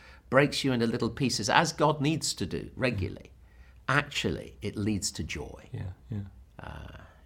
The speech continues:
Speaker 1: and so the fullness of joy is in God's presence, and that's where it's all headed.
Speaker 2: There's gonna be people around the country,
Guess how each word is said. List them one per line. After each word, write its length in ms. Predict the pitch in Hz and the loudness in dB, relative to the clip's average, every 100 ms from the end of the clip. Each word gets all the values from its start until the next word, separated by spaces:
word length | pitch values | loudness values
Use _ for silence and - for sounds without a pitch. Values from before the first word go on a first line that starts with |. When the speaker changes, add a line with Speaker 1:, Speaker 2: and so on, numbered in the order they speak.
| - | -16
Speaker 1:
and 100 | - | -12
so 160 | - | -4
the 120 | 104 | -2
fullness 600 | 104 - 165 165 151 135 123 | -2 0 4 4 4 0 -2
of 120 | 110 | -4
joy 460 | - 117 78 - - - - - - - | 0 2 0 -4 -12 -20 -20 -20 -20 -8
is 160 | 95 | -6
in 140 | 95 85 | -4 -2
God's 280 | 85 82 - | -4 -4 -6
presence, 540 | - 87 - - - | -12 -12 -14 -16 -14
and 100 | 87 | -10
that's 280 | 107 - - | -8 -8 -8
where 100 | 95 | -8
it's 160 | - 98 | -8 -8
all 120 | 85 | -10
headed. 260 | - - - - - - - - - - - - | -12 -16 -20 -20 -20 -20 -20 -20 -20 -20 -20 -14
Speaker 2:
There's 340 | - 139 123 - - | -2 0 0 -6 0
gonna 140 | 139 131 | 4 4
be 100 | 104 | 4
people 500 | - 107 107 95 90 - | 2 0 0 -2 -4 -10
around 260 | 104 98 98 | -4 -2 -2
the 60 | |
country, 600 | 90 107 101 - 104 98 | -2 -2 -2 -2 -2 -2